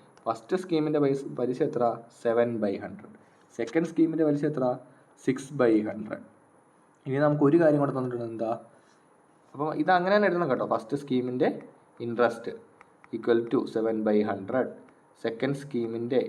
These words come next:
interest equal to six by hundred. രണ്ട് scheme-ിൻ്റെ ഇൻട്രസ്റ്റ് നമ്മൾ എഴുതി. ഇനി നമുക്ക് പലിശയുടെ സം തന്നിട്ടുണ്ട്, ഇല്ലേ? സം തന്നിട്ടുണ്ട് എത്ര? ആറായിരത്തി എഴുന്നൂറ്റി അൻപത് രൂപയാണ് പലിശയായിട്ട് കിട്ടിയതെന്ന് പറയുന്നത്. അതായത്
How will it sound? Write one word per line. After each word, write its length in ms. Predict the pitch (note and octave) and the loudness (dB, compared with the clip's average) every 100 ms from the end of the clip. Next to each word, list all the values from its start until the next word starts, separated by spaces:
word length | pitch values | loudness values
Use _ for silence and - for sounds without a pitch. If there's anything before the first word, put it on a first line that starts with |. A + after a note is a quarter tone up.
| - - A2 | -6 -14 -12
interest 480 | A2 A2+ A#2 - - A2 - A2 | -4 -2 -2 -4 -8 -8 -8 -6
equal 280 | A2 A2 A2+ A2 | -4 -2 -4 -2
to 80 | F#3 F3+ | -4 -4
six 240 | A#2+ - - A2+ | -8 -10 -8 -2
by 80 | G#2+ G#2+ | 0 -2
hundred. 420 | G2+ G2+ G#2+ C3+ - - - _ _ | -6 -10 -6 -4 -4 -10 -20 _ _
രണ്ട് 180 | A#2 B2 A#2+ | -4 -4 -4
scheme-ിൻ്റെ 340 | B2 A#2+ B2+ B2 | -4 -2 -2 -4
ഇൻട്രസ്റ്റ് 360 | A#2 A#2+ - B2 | -2 -2 -2 -2
നമ്മൾ 180 | G2+ G2 | -4 -6
എഴുതി. 200 | - - - _ _ - | -8 -12 -16 _ _ -4
ഇനി 120 | B2+ | 0
നമുക്ക് 240 | C3 D3 A#3 - - - - - | 0 0 -2 -4 -18 -20 -20 2
പലിശയുടെ 460 | B2 C#3 C#3+ E3 E3+ - | 4 4 4 2 2 2
സം 200 | C3 C#3 F#3 G3 C#3 | 2 4 2 2 2
തന്നിട്ടുണ്ട്, 440 | A2 G#2+ G2 F#2 - - | 0 -4 -6 -8 -10 0
ഇല്ലേ? 180 | D3+ A#2 - - | 4 4 0 -4
സം 160 | B2+ C#3+ D#3 | -2 0 2
തന്നിട്ടുണ്ട് 300 | C#3 B2 A#2 | 2 0 0
എത്ര? 160 | B2+ A2+ - - _ _ - A2 | 2 0 -2 -18 _ _ -4 0
ആറായിരത്തി 420 | B2 C3 C#3+ C#3+ D3 | 4 4 4 4 2
എഴുന്നൂറ്റി 300 | C#3+ C#3+ C3+ | 2 0 -2
അൻപത് 420 | B2+ C3+ C#3+ C#3+ B2+ | -2 -2 0 2 2
രൂപയാണ് 440 | A#2 A#2 A#2+ A2 C3+ - | 2 2 2 0 -4 -4
പലിശയായിട്ട് 800 | A2 A2+ B2 C3+ A#2 A2 G#2+ A2 D3 | -4 -4 -2 -2 -2 -4 -4 -4 -4
കിട്ടിയതെന്ന് 640 | A2 G#2+ - B2+ A#2+ A#2 G#2 | -6 -6 2 2 2 -2 -6
പറയുന്നത്. 220 | G2 G2 | -8 -6
അതായത് 220 | A2 B2+ | -6 -6